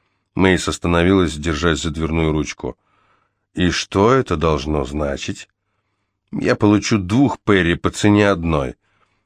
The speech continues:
Бет пытается восстановить тебя. Я покажу, что она перешла грань. Её выкинут с работы, а ты больше никогда не наденешь форму. Праздник каждый день, не иначе».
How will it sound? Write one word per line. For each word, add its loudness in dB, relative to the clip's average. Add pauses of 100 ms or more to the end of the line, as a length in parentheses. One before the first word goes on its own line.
(120)
Бет -2
пытается 0
восстановить 2
тебя. -6 (360)
Я 2
покажу, 0
что 0
она 4
перешла 0
грань. -2 (320)
Её 4
выкинут 2
с -8
работы, 2
а 0
ты -2
больше 0
никогда 2
не 2
наденешь -2
форму. -6 (440)
Праздник 0
каждый 0
день, 0
не 0
иначе». 0